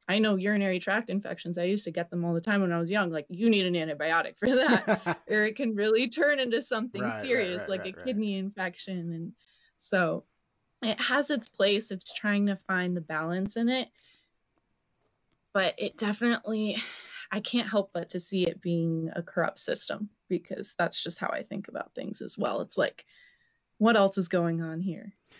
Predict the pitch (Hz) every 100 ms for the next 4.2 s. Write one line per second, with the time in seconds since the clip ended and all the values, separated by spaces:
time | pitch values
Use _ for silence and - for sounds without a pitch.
0 | - 180 170 165 98 101 120 - 127 110
1 | 131 - 117 117 117 127 107 113 110 107
2 | 101 107 113 - 131 123 123 123 127 -
3 | 117 104 269 294 - - 240 - 277 -
4 | -